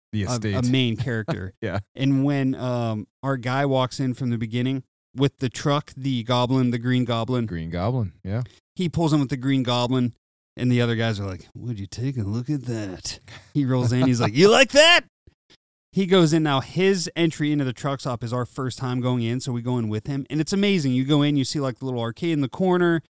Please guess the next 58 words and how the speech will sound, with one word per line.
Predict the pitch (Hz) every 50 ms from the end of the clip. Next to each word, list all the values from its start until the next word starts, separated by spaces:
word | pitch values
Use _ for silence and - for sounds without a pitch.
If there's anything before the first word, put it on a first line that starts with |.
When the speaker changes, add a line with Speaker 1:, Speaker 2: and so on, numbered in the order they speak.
| _ _ _ _ -
Speaker 2:
you | 143 147
see | - - - 151 143 135 135 131
the | 120 120 123 117 110
cigarette | 104 - - - 156 143 156 151 143 -
stand | - - 160 151 147 147 143 143 143
and | 143 139 127
stuff, | - - - 139 131 127 123 - -
and | - 110 117
then | 120 117 117 113
the, | 110 92 - -
the | 104 98 95
Speaker 1:
Yeah. | 82 78
Speaker 2:
people | 151 143 - - 127
that | 127 123
are | 120 117
in | 120 120 120
there | 117 117 117 117 117 - _ _ _ _ _
that | 107
you're | 110 120 123
gonna | 127 120 110
be | 113
spending | 107 - - 123 117 120 117
the | 113 113
rest | 117 113 -
of | 117
this | 110 104
movie | - 123 117 107 117
with. | 113 110 113 110 - _ _ _ _ _ _ _ _ _ _
Dude, | - 156 139 131 123 - -
I, | 117 131 143 156 165 165 - - _ _
I | 123 131 139
love | 143 127 127 127 120
this | 120 120 -
movie. | - 127 123 117 117
I | 117 117
know | 120 123 127 123
it's | 123 - -
not | 127 120 117 113 - _ _ _ _ _ _ _
a | - 127
perfect | - - 131 123 - 120 110
movie. | 117 117 120 117 120 117
I | 117
know | 113 117 117
it | 78
was | 117 113
done | 101 120 113 113 117
weird. | 117 117 117 120 123 - - _ _ _
I | - - -
kinda | - 254 226 175
like | 143 127 117 123 139 -
the | 160
weird, | 143 131 143 147 156 160 143
wonky | 131 135 147 151 147 - 156
direction. | 143 147 135 143 147 - - 160 156 151
Like, | 139 123 -
I | 120 110
love | 107 113 120 120 110
the | 113 113 110 104 101